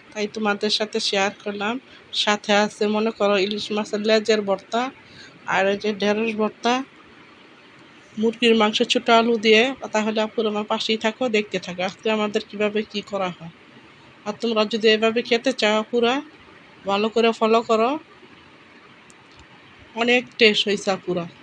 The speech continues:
যা বলার মতো না। এই যে, এই যে সুন্দর করে এভাবে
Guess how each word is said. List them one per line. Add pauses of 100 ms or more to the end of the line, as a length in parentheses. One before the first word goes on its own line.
যা
বলার
মতো
না। (1600)
এই
যে, (120)
এই
যে
সুন্দর
করে
এভাবে